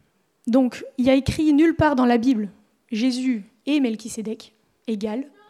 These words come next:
Il y a marqué nulle part ça. Il n'y a jamais marqué Jésus qui dit, « Je suis Melchisédek ». Mais dans la compréhension de tous ces textes, pour nous aujourd'hui, c'est évident que Jésus, que Melchisédek, c'est un des noms de Jésus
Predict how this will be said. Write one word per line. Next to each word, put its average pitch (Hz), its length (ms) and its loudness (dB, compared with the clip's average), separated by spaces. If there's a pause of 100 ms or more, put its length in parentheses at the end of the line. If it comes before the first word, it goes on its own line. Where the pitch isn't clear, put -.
(300)
Il 240 60 -6
y - 20 -4
a 233 60 -4
marqué 240 280 0
nulle 262 200 2
part 262 240 -4
ça. 214 340 -8 (260)
Il - 40 -10
n'y 214 80 -8
a - 20 -8
jamais 233 220 -2
marqué 247 420 -4
Jésus 233 460 -2
qui 247 160 -8
dit, « 240 240 0
Je 220 120 -2
suis 254 300 -4
Melchisédek ». 226 640 -6 (800)
Mais 220 80 -4
dans 254 160 0
la 320 120 -2
compréhension 285 520 -4
de 254 120 -2
tous 285 180 -8
ces 277 160 -4
textes, - 480 -6 (260)
pour 247 160 -2
nous 285 140 4
aujourd'hui, 269 600 -2 (480)
c'est - 320 -8
évident 277 540 0 (140)
que 240 160 -2
Jésus, 240 400 -2
que 247 100 -6
Melchisédek, 262 580 -2
c'est 247 200 -6
un 240 120 -2
des 240 140 0
noms 247 200 2
de 240 120 0
Jésus 208 500 -4